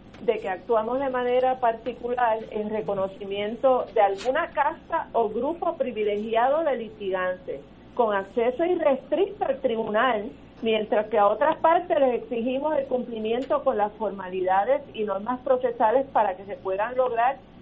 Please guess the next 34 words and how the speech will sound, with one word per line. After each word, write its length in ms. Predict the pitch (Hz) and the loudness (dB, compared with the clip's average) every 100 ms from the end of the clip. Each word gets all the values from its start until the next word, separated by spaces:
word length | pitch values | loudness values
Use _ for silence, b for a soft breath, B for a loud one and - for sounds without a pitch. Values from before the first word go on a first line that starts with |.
| - | -8
que 180 | - 220 | -2 -2
sus 220 | 226 214 | 0 -2
reclamos 640 | 220 196 190 208 233 277 269 - 180 - | 0 0 2 2 2 0 0 -4 -8 0
sean 400 | 214 240 262 - | 2 2 2 -2
elevados 640 | 226 214 196 196 208 240 262 - | 2 2 4 2 2 0 -4 -4
ante 480 | 202 190 180 190 190 | -4 -4 -6 -2 0
nuestra 400 | 180 185 185 175 | 2 2 0 -2
consideración". 680 | 180 190 185 175 175 208 185 | -2 -4 0 0 2 2 2
Esto 240 | 226 294 | 2 4
lo 100 | 269 | 4
dijo 260 | 247 277 269 | 4 2 4
la 120 | 190 | 4
juez 160 | 190 180 | 2 -4
presidenta, 580 | 214 214 202 175 - | -4 -2 -2 -2 -4
no 120 | 156 170 | -6 -2
fue 140 | 214 | 2
Anabel. 380 | 185 180 160 - - B B B B - | 2 0 -4 -8 -12 B B B B -2
Eh, 380 | - 202 196 180 | 4 6 10 10
Anabel 480 | 185 202 190 196 220 | 8 6 4 4 4
habla 300 | 233 247 254 | 4 2 0
de 100 | 247 | 0
las 160 | 226 226 | 0 0
contorsiones 960 | 254 220 226 214 - 220 226 277 269 | -2 -4 -6 -10 -6 -6 -2 -4 -4
legales, 520 | 247 240 240 262 247 | -4 -2 0 2 0
y 40 | 214 | -2
esto 180 | 214 | -4
le 100 | 254 | -4
va 140 | 240 240 | -2 -4
a 40 | |
gustar 360 | 240 254 247 220 | -8 -10 -6 -2
a, 520 | 220 208 - 208 190 | -2 -2 -2 -2 -2
a 100 | 185 | -4
Lalo, 400 | 202 196 190 175 | -4 -4 -4 -8
esta 240 | 175 220 | -6 -8